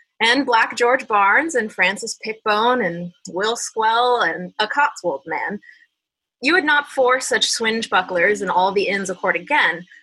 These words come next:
And I may say to you, we knew where the Bonarobas were, and had the best of them all at commandment. There was Jack Falstaff,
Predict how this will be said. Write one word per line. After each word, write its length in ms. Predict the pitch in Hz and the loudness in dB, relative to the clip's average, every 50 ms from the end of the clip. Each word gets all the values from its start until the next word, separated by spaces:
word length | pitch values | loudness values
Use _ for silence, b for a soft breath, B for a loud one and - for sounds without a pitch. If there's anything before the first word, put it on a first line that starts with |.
| B B _ _ _ _ _ - | B B _ _ _ _ _ -2
And 240 | 254 285 285 285 277 | 0 0 2 2 2
I 180 | 220 277 320 | 2 2 2
may 180 | 320 311 311 349 | 2 2 0 0
say 280 | 370 - - 269 294 339 | 0 0 0 0 0 0
to 160 | - - 214 | -2 -4 -4
you, 360 | 175 160 156 156 170 185 - - | -4 -2 -4 -4 -6 -8 -10 -12
we 220 | 190 208 233 247 262 | -10 -6 -4 -2 0
knew 200 | 262 262 262 262 | 2 2 2 4
where 220 | 226 196 196 208 | 4 2 2 2
the 100 | 190 196 | 0 -2
Bonarobas 800 | 180 196 185 190 190 180 190 208 196 208 185 202 180 185 185 - 202 190 | 0 0 0 0 0 -2 0 0 -2 -2 -2 -6 -8 -8 -8 -10 -8 -4
were, 380 | 196 202 190 175 170 180 190 b b b b b _ - | 0 0 2 4 2 2 0 b b b b b _ 0
and 180 | 220 240 254 262 | 0 0 2 2
had 200 | 262 247 262 233 | 2 0 0 0
the 40 | 226 | -2
best 320 | 202 233 247 285 - - 247 | -2 0 0 0 -2 -4 -6
of 140 | 220 190 | -6 -4
them 200 | 196 214 214 226 | -2 0 0 2
all 280 | 196 185 190 220 - - | 2 2 2 2 2 2
at 100 | - - | 0 -2
commandment. 560 | - 240 214 208 220 233 226 180 160 165 180 - - _ _ _ _ _ _ _ _ _ _ - | -4 -4 -2 0 0 0 -2 -4 -6 -8 -10 -12 -14 _ _ _ _ _ _ _ _ _ _ -6
There 240 | 226 240 247 240 | 0 0 2 2
was 160 | 226 214 202 175 | 2 0 0 2
Jack 240 | 214 208 180 180 - - | 2 2 2 0 0 0
Falstaff, 540 | 214 190 196 214 - - - 151 160 202 | 0 0 0 0 -2 -2 0 2 2 0